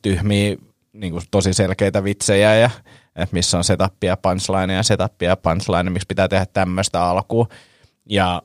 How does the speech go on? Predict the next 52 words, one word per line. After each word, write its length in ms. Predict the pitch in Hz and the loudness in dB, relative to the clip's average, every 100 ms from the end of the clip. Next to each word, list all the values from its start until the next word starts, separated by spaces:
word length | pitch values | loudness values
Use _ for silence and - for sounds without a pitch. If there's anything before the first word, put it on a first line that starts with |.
| _ | _
mä 120 | 107 | 0
oon 120 | 101 | 2
niinku 220 | 101 95 98 | 2 -2 2
vähän 220 | 98 101 | 2 2
nähnyt 300 | 98 98 95 | 0 -2 -2
sen 160 | 101 | -2
silleen, 300 | 98 98 101 | -2 -4 -4
että 120 | 95 107 | -4 -4
se 60 | |
on 60 | 98 | -2
vähän 160 | 101 | -2
samalla 280 | 107 107 101 | -2 -2 0
lailla 140 | 98 95 | 0 0
kuin 140 | 107 - _ _ _ _ _ _ _ - | -4 -6 _ _ _ _ _ _ _ -4
jos 120 | 117 | 0
sä 60 | 110 | 2
haluat 220 | 101 104 - - | 0 -2 -8 -2
juosta 220 | 127 110 | 0 2
maratonia, 640 | 113 120 110 - 101 98 95 | 4 4 4 2 -2 -2 -4
niin 160 | 95 | -2
eka 160 | 95 98 | -2 -2
sun 160 | 104 95 | -4 -4
pitää 160 | 98 | -4
opetella 280 | 92 95 92 - | -4 -4 -8 -6
kävelemään. 600 | 92 87 90 76 87 85 95 | -6 -4 -6 -8 -10 -10 -10
Silleen, 260 | 90 85 82 | -8 -6 -6
että 120 | 85 | -6
okei, 260 | - 85 | -6 -8
tälleen 400 | 80 98 90 92 87 | -6 -4 -2 -4 -4
laitetaan 320 | 90 80 80 | -6 -6 -2
vasen 320 | 110 113 104 | 2 2 2
jalka 380 | 95 95 95 92 | 0 -2 -2 -2
eteen 480 | 90 - 92 85 107 | -2 -2 -2 0 2
noin, 440 | 127 120 110 98 | 4 4 4 2
ja 100 | 92 | 0
sitten 300 | 95 - 90 - | -2 -6 -10 -4
tää 120 | 92 | 0
oikea 420 | 95 92 92 87 | 0 0 0 -2
tulee 320 | 92 90 87 | -2 -2 -2
tänne 400 | 90 85 87 82 | -4 -6 -6 -8
näin, 320 | 82 85 82 | -8 -8 -6
ja 120 | 87 95 - - - - - | -6 -6 -10 -20 -20 -20 -12
sit 200 | 95 - | -6 -4
jos 120 | 92 | -4
tulee 220 | 98 101 | -2 -2
kynnys, 460 | - 110 104 98 101 | 2 2 2 0 -2
niin 200 | 95 90 | -4 -4
sit 100 | 87 | -8
pitää 260 | - 92 90 | -8 -8 -8
liikkuukin 520 | 92 - 85 95 95 | -10 -12 -12 -10 -2
näin. 540 | 120 127 117 107 104 | 2 4 4 2 0
Ja, 220 | 98 95 | -2 -4